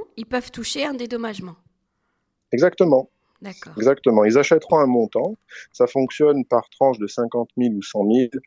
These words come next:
Speaker 2: euh, les, les, les, les, les dommages corporels. On va dire que, euh, c'est divisé en plusieurs parties. Vous avez la mort par accident, le, le, le, l'handicap par accident. Donc là, euh, vous allez avoir un montant, par exemple, on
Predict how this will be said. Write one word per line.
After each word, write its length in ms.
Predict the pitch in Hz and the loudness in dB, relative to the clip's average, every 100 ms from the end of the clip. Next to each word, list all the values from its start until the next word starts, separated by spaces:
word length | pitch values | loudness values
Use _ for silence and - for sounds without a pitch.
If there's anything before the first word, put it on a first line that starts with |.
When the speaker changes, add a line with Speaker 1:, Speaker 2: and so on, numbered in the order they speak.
| - - - - - | -16 -16 -16 -6 -2
Speaker 2:
euh, 60 | |
les, 200 | 95 98 | 2 2
les, 160 | 95 98 | 4 2
les, 520 | 92 92 87 87 85 | 2 2 2 0 0
les, 320 | 82 82 82 | 0 0 0
les 280 | 78 78 87 | -4 -4 -2
dommages 300 | 87 92 95 | 0 2 0
corporels. 680 | - 90 - 90 131 202 214 _ - _ | 0 0 2 4 4 2 -4 _ -20 _
On 120 | - 98 | -4 0
va 120 | 110 | 0
dire 320 | 107 127 135 - - | 2 0 0 -4 0
que, 320 | 110 110 110 | 2 2 0
euh, 160 | 95 87 | -4 -6
c'est 180 | 85 - | -8 -18
divisé 380 | 92 92 90 104 | -14 -12 -6 -4
en 120 | 101 | -4
plusieurs 320 | - 92 87 | -6 -4 -4
parties. 380 | - 87 - 120 | 0 -2 -2 -4
Vous 200 | 101 90 | -2 0
avez 400 | 90 90 92 92 - | 0 2 2 0 -8
la 120 | 87 87 | -6 0
mort 260 | 104 113 | 2 0
par 140 | - 87 | -2 -4
accident, 360 | 90 101 107 | -4 -2 0
le, 180 | 98 80 | 0 -4
le, 260 | 78 80 82 | -8 -8 -6
le, 160 | 82 82 | -6 -2
l'handicap 520 | 85 104 101 120 113 _ _ _ | 0 0 0 0 0 _ _ _
par 160 | 87 | -6
accident. 640 | 85 - - 90 110 180 208 _ | -6 -8 -12 0 2 2 -2 _
Donc 220 | - 95 - | -6 -2 2
là, 180 | 107 95 _ _ _ _ _ _ _ | 2 0 _ _ _ _ _ _ _
euh, 280 | - 82 82 | -6 -4 -6
vous 200 | 85 87 | -6 0
allez 160 | 95 92 | 2 4
avoir 380 | 90 87 101 90 | 2 4 2 2
un 40 | |
montant, 360 | 90 87 98 92 | -4 -2 0 -2
par 100 | 87 | -2
exemple, 240 | 85 101 | -6 -4
on 80 | 90 | -2